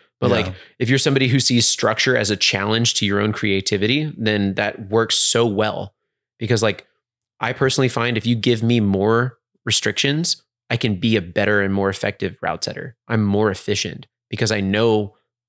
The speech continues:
Speaker 1: it's, like, one less thing that I'm allowed to do. So I get to be more creative with what I'm given.
Speaker 2: It's funny.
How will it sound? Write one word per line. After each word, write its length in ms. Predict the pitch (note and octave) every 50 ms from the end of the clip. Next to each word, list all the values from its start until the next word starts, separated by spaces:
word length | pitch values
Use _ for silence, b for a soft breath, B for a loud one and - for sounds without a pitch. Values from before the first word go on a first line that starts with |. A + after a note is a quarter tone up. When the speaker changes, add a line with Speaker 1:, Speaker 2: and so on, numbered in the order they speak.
| _ -
Speaker 1:
it's, 180 | B2+ A2+ -
like, 160 | C3 A2 G2
one 240 | G2+ A2+ B2 C3 B2+
less 220 | B2 A#2+ A#2 - -
thing 200 | A2+ A2+ A2 G#2
that 100 | G2 F#2+
I'm 100 | F#2+ F#2+
allowed 320 | F#2 F#2 F#2 F#2 F#2+ F2+
to 60 | F2+ F2
do. 340 | D#2+ F#2 F2+ G2 C3 D3 b b b b
So 140 | - - A#2
I 60 | G#2+
get 380 | G2 F#2 F2+ - - A2 A2 -
to 120 | - - - A2
be 340 | A2 G#2+ G#2 G2+ G2 G2 G#2
more 200 | G#2+ A2 A2 G#2+
creative 440 | - - - G#2+ G2+ G2 F#2+ G2 -
with 160 | G2 G2 -
what 120 | G#2+ G2 -
I'm 140 | F#2 G2
given. 400 | F#2 E2 - - - - - A#2 - _ _ - _ _ _ _ _ _ _ _ -
Speaker 2:
It's 140 | - - -
funny. 380 | - G2+ F#2+ F#2+ F#2 F#2 F2+